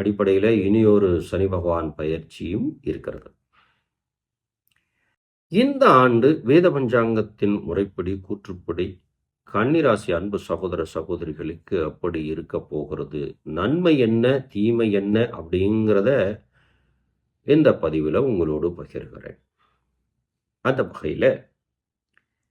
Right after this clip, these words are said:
கன்னிராசி ஊருக்கே வழிகாட்டி, யாருக்கா இருந்தாலும் வழிகாட்டுறது, அற்புதமான கருத்துக்களை சொல்றது, அதே போல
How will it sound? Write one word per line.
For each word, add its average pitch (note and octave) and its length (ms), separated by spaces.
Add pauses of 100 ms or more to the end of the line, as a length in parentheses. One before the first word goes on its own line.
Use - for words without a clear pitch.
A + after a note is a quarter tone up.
(720)
கன்னிராசி F#3 520 (400)
ஊருக்கே B2 420 (240)
வழிகாட்டி, F3+ 480 (1500)
யாருக்கா G3+ 400
இருந்தாலும் D#3 500 (1300)
வழிகாட்டுறது, F2+ 680 (1400)
அற்புதமான A#2+ 840
கருத்துக்களை G#2 560 (100)
சொல்றது, D2 400 (1800)
அதே A#2+ 140 (100)
போல A2 220